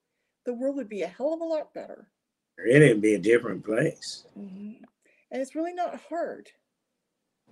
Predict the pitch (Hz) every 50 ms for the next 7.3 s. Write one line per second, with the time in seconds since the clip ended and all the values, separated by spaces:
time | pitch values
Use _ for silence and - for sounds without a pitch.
0 | _ _ _ _ _ _ _ _ _ _ _ _ _ _ _ _ _ _ _ -
1 | - - - - - - - _ - - 165 165 165 160 156 156 156 160 151 160
2 | 147 143 143 - - - _ - - 123 117 127 165 202 190 - _ _ _ _
3 | - - _ _ _ _ _ _ _ - - - 117 113 117 117 113 107 135 143
4 | - - - 135 147 143 - - 113 113 104 92 - _ _ _ - - - -
5 | - 107 120 147 208 254 254 - 254 240 - - 196 127 110 98 104 98 90 82
6 | - - - - 110 110 104 98 92 95 90 95 104 107 101 - - - 113 143
7 | 175 185 117 92 82